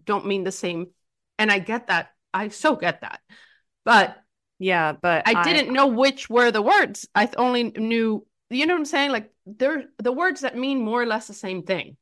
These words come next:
Speaker 1: is bad.
Speaker 2: Let me tell you what I actually think. I think Garcelle,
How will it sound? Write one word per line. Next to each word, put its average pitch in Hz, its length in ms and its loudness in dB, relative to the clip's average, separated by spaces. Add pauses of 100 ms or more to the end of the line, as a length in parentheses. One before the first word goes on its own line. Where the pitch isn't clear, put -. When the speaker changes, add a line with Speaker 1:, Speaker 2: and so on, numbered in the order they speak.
(360)
Speaker 1:
is 190 160 0
bad. - 360 -4 (800)
Speaker 2:
Let 226 260 -2
me 269 340 -2
tell 190 280 -2
you 160 180 -4
what 151 120 0
I 139 60 0
actually 127 360 -6
think. - 380 -18 (840)
I 202 140 2
think 247 520 -4 (240)
Garcelle, 180 1040 0